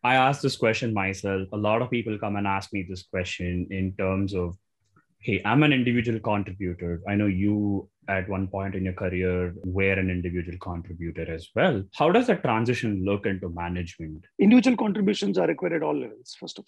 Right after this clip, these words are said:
Speaker 2: all. The impact that your contribution has or your thought process has keeps changing.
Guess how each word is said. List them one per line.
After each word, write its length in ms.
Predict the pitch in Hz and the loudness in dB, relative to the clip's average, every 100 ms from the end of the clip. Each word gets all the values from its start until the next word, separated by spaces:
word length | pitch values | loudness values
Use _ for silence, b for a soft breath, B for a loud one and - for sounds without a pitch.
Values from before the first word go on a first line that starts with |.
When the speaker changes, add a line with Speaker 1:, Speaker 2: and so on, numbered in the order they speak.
| - | -20
Speaker 2:
all. 80 | - - | -18 -4
The 200 | 175 214 | 0 2
impact 380 | 180 220 226 226 | 0 2 2 2
that 140 | 214 | 2
your 100 | 208 | 2
contribution 600 | - 202 190 208 202 202 | 2 -2 0 -2 0 0
has 260 | 151 180 170 | 2 2 2
or 100 | 175 | 2
your 140 | 180 | 0
thought 240 | - 175 - | 0 -8 -4
process 320 | 180 208 151 | -4 -2 -2
has 200 | - - | -2 -4
keeps 260 | 165 - | -8 -10
changing. 320 | - - 113 | -8 -8 -8